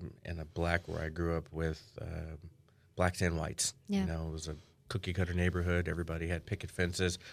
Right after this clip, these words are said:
Speaker 1: So I would consider my life and my upbringing middle class American. And my dad had a V H S camera,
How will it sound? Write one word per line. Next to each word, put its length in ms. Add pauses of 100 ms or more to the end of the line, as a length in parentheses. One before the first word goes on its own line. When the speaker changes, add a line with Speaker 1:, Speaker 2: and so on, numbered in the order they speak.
(120)
Speaker 1:
So 140
I 80
would 120
consider 380
my 300
life 420
and 140
my 160
upbringing 720 (120)
middle 200
class 320
American. 540 (440)
And 460 (240)
my 140
dad 240
had 160
a 60
V 200
H 220
S 160
camera, 480